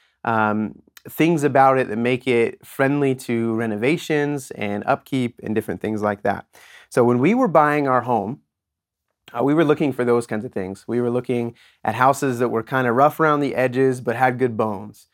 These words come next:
Um, and the house that we ended up buying, uh, throughout the buying process,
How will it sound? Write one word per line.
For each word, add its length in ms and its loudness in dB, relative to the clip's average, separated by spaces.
Um, 260 2
and 100 0
the 60 0
house 280 2
that 80 2
we 100 0
ended 180 2
up 140 0
buying, 680 -2
uh, 180 2
throughout 380 2
the 60 -2
buying 360 0
process, 680 0